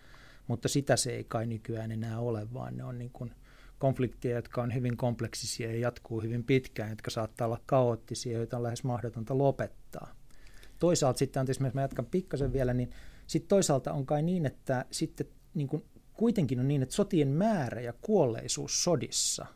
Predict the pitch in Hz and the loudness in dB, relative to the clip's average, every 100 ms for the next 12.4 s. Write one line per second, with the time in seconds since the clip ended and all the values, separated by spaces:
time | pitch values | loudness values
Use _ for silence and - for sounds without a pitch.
0 | - - 139 123 135 123 - - 123 127 | -20 -8 -4 0 0 0 -4 -2 0 2
1 | 120 104 - - 113 131 127 120 123 - | 0 -2 -6 -6 -2 0 0 0 -4 0
2 | 131 120 - 131 - 120 127 - - 113 | 0 0 -2 -4 -4 -6 -6 -8 -6 -8
3 | - 156 - - - - - - - - | -8 -6 -6 -8 -8 -8 -8 -16 -16 -18
4 | - - - - - 110 127 123 151 139 | -18 -16 -16 -10 -6 0 2 4 6 4
5 | - 110 127 117 117 113 113 113 117 - | 2 -2 0 2 2 0 -2 -2 -4 -8
6 | - - - - - 147 - - - - | -18 -18 -20 -14 -2 -2 0 -4 -4 4
7 | 135 - - 107 110 104 - 120 117 117 | 4 4 -2 -2 -4 -6 -6 -6 -4 -4
8 | 110 107 113 - - 117 - - 123 - | -4 -4 -6 -8 -6 -6 -8 -8 -8 -8
9 | - - - - 123 120 - - - 143 | -16 -18 -16 0 2 2 0 -6 2 4
10 | 123 117 - - - - 139 - 131 123 | 4 4 2 0 -2 -6 -8 -6 -6 -4
11 | 131 139 131 120 120 120 117 - 123 117 | 0 2 2 0 -2 -4 -6 -2 -2 -2
12 | 113 113 - | -6 -10 -8